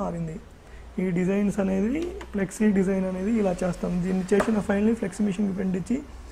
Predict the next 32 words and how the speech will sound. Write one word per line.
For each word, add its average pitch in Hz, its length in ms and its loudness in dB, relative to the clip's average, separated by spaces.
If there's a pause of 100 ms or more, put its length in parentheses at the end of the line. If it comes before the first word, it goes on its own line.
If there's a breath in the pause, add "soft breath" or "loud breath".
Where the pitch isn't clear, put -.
(360 loud breath)
మనకి 185 320 -2 (760)
తీసుకోవడం 208 380 2 (100)
జరుగుతుంది. 175 480 0 (360)
ఈ 208 100 -4
ఫ్లెక్సీ 196 320 2 (100)
బ్యానర్ 190 320 2
అనేది 196 180 2 (100)
బేసిక్‌గా 185 420 0 (540 loud breath)
ఈ 196 120 4
తరహాలో 190 340 4 (100)
డిజైన్ 190 300 2
చేయాలి. 165 320 -2 (240)
అయితే 185 160 -2 (100)
కొన్ని 196 260 4
సాఫ్ట్‌వేర్లలో, 208 680 0
ఇప్పుడు 185 240 0
Corel 196 220 4
Draw 208 140 0
లాంటి 196 220 0
సాఫ్ట్‌వేర్లోకి 196 540 0
వచ్చేసినప్పుడు 196 500 0 (640 loud breath)
ఈ - 20 6 (120)
ఫీట్స్ 214 320 4
అనేవి 208 260 4 (100)
ఇంచెస్ 208 300 2
రూపంలో 190 300 2 (100)
కాకుండా 190 380 0 (280)
Corel 214 200 0
Draw 208 160 4
సాఫ్ట్‌వేర్లో 196 440 2 (100)
ఫీట్స్ 208 340 2
అనేవి 196 240 2